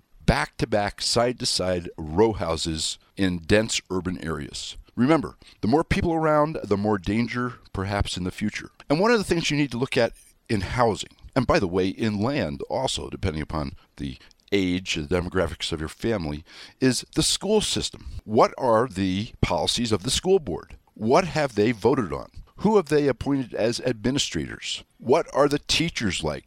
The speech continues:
Talk to other parents in the area. How strong is the parents group? Are they listened to in terms of curriculum and school organization?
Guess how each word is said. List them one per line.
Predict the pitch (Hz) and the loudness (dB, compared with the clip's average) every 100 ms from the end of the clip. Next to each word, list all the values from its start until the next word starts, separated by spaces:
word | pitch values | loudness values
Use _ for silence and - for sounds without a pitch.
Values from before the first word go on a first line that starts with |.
| - | -4
Talk | 139 - | -4 -2
to | - | -2
other | 110 104 139 | 0 2 0
parents | - - 143 120 - | -2 -2 -2 -2 -4
in | 87 | -4
the | 76 64 | -4 -4
area. | 69 65 55 - - | -6 -8 -10 -18 -4
How | 143 | 0
strong | 165 - 143 | 0 2 2
is | 143 | 2
the | 165 | -2
parents | - - 160 151 107 - | -4 -4 0 0 -2 -4
group? | 73 64 - | -8 -12 -4
Are | - 127 | 2 4
they | 143 | 2
listened | 131 123 165 - 113 | 0 0 0 -2 -4
to | - 73 | -4 -4
in | 73 | -4
terms | 107 98 | -4 -4
of | 98 - - - - | -6 -12 -20 -20 -10
curriculum | - 139 151 - 87 78 78 | -4 0 0 -2 -4 -2 -2
and | 78 | -4
school | - - 117 | -4 -2 0
organization? | 104 101 98 92 113 120 - - | 0 0 -2 0 0 0 -4 -10